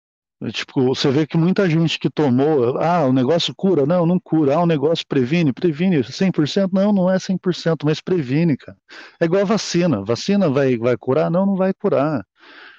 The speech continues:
Todo mundo que toma vacina de gripe não pega gripe? Não, pega gripe, mas é bem, bem menos. É a mesma coisa covid. Vai pegar covid, mas vai ser bem menos, cara. O problema é que a galera refutou completamente o tratamento precoce, que tava pro-, tava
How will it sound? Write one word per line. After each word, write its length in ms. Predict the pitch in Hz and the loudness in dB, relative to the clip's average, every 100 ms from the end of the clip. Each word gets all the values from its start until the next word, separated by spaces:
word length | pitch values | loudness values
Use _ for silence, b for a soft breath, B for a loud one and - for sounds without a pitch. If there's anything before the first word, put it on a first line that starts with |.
| B _ | B _
Todo 220 | 185 208 | -2 0
mundo 240 | 208 202 180 | 2 2 2
que 100 | 156 | 0
toma 240 | 156 151 | 0 0
vacina 460 | 135 123 - 147 127 | 2 0 0 0 2
de 100 | 113 | 2
gripe 240 | 135 - | 0 0
não 140 | 127 113 | 0 0
pega 260 | 135 107 | 0 0
gripe? 380 | 104 143 117 - | 0 0 0 -2
Não, 180 | 160 196 | -4 -4
pega 300 | - 185 196 | -2 0 0
gripe, 400 | 135 160 180 120 | 0 -2 -2 0
mas 220 | 110 110 | 0 2
é 80 | 143 | 2
bem, 280 | 170 180 165 | 2 0 -2
bem 200 | 147 165 | 0 2
menos. 340 | 156 139 107 | 2 2 2
É 40 | |
a 40 | 139 | 0
mesma 220 | 185 202 | 0 0
coisa 240 | 208 202 | 0 -2
covid. 460 | 196 202 160 160 123 | -2 -2 0 -2 0
Vai 100 | 127 | -2
pegar 260 | - 175 156 | -2 -2 -2
covid, 440 | - 117 175 131 | -4 0 0 0
mas 180 | 143 160 | -2 0
vai 140 | 196 | -2
ser 160 | 196 202 | -2 -2
bem 160 | 196 190 | -2 0
menos, 400 | 196 202 139 - | 0 -2 -6 -12
cara. 180 | 92 - _ B B B B | -20 -20 _ B B B B
O 80 | 135 | -2
problema 320 | 143 135 156 | 0 2 2
é 40 | 170 | 0
que 80 | |
a 40 | 180 | 0
galera 520 | 185 170 151 170 190 | 2 2 2 2 2
refutou 680 | 147 180 - 202 - 165 165 | 2 0 0 -4 -2 -2 0
completamente 960 | 180 156 165 175 196 180 156 170 - | 0 0 0 0 0 2 0 -2 -2
o 80 | 180 | -2
tratamento 560 | - 160 156 143 123 - | 0 0 2 2 0 0
precoce, 500 | 165 - 165 196 - | -6 0 0 0 -6
que 80 | |
tava 320 | 165 113 110 107 | -4 -2 -2 -2
pro-, 280 | 123 113 117 - | -2 -2 -4 -4
tava 320 | 101 92 | -2 -2